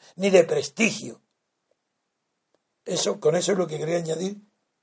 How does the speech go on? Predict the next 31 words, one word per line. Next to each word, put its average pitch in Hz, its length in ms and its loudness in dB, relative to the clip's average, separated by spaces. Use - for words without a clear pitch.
cuando 135 580 -10
quise 180 320 -6
terminar, 151 520 -2
pero 156 160 -6
añado 151 300 -4
ahora 175 360 0
que 143 120 -6
lo 139 160 -4
que 185 120 4
es - 120 4
quitarle 240 380 8
la 214 100 8
legitimidad, 180 760 0
para 156 180 2
quitarle 226 380 8
autoridad, 196 600 4
y 175 100 -10
que 170 120 2
en 180 100 0
ese 247 200 4
momento, 208 440 -2
sin 175 260 -4
camisa 202 440 4
protectora, 190 840 2
el 156 240 6
menor 190 480 6
accidente 185 840 6
o 190 240 12
hecho, - 380 8
incluso 208 580 4
involuntario, 208 880 10